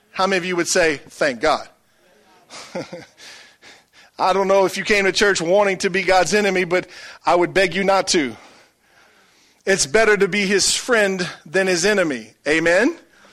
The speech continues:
Better to be his friend than his enemy. So I've seen a lot of people over the years that are Christians, they're saved, and I want to pose this question. Can a person be saved and still feel and think like an enemy of God?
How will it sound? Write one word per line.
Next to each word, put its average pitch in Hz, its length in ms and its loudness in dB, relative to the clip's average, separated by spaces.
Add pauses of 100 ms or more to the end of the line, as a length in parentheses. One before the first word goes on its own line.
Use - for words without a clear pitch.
(440)
Better 214 240 4
to 196 100 2
be 185 140 0
his 170 180 0
friend 175 360 -2
than 160 100 -2
his 156 140 -2
enemy. 160 180 -2
So 220 140 2
I've 233 100 2
seen 277 200 2
a 226 60 4
lot 233 180 4
of 226 100 0
people 247 340 2
over 202 140 2
the 196 100 0
years 240 480 0 (560)
that 202 140 4
are 220 80 4
Christians, 247 640 0
they're 208 120 2
saved, 220 520 2
and 220 100 0
I - 20 4
want 254 200 2
to - 60 -8
pose 247 220 2
this 220 160 2
question. 226 440 0
Can 240 180 0
a 220 60 2
person 277 520 0
be 233 140 -2
saved 254 600 2 (320)
and 214 140 0
still 277 380 2
feel 277 420 0
and 226 120 -2
think 269 320 -2
like 220 240 0
an 226 100 -2
enemy 214 500 0 (420)
of 170 180 0
God? 175 320 0